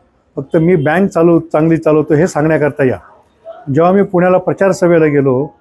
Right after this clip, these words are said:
मला दादांनी भाषण करायला सांगितलं. मी दादांना म्हटलं, "आमचे पतसंस्थांचे काही प्रश्न मांडू का?"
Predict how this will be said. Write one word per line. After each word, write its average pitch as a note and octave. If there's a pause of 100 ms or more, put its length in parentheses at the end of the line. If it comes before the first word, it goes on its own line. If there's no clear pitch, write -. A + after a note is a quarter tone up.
(920)
मला D#3
दादांनी D#3+
भाषण D3
करायला E3+
सांगितलं. B2+ (680)
मी D#3+
दादांना E3+
म्हटलं, E3+
"आमचे E3
पतसंस्थांचे E3
काही E3+
प्रश्न E3
मांडू E3+
का?" D#3